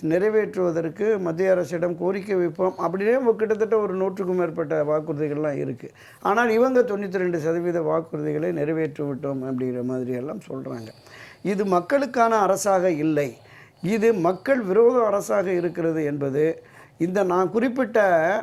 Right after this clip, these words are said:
அரசு அமைப்புகள், அரசு சார்ந்த அமைப்புகள், பல்வேறு தொழில் நிறுவனங்கள், இவை எல்லாவற்றையும் தாண்டி விவசாயிகள் இன்றைக்கு போராட்ட களத்திற்கு வந்திருக்காங்க.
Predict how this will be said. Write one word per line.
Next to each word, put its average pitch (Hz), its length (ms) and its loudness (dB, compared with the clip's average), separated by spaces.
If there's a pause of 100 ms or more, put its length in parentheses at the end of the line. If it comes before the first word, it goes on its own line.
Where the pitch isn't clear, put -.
(160)
அரசு 190 380 0
அமைப்புகள், 175 480 0
அரசு 185 360 0
சார்ந்த 175 460 0
அமைப்புகள், 160 600 -2 (320)
பல்வேறு 190 760 2
தொழில் 190 320 0
நிறுவனங்கள், 175 800 0 (160)
இவை 156 340 0
எல்லாவற்றையும் 202 840 2
தாண்டி 147 460 -2 (480)
விவசாயிகள் 254 760 4
இன்றைக்கு 160 440 -2
போராட்ட 165 400 -2
களத்திற்கு 139 560 -4
வந்திருக்காங்க. 135 560 -2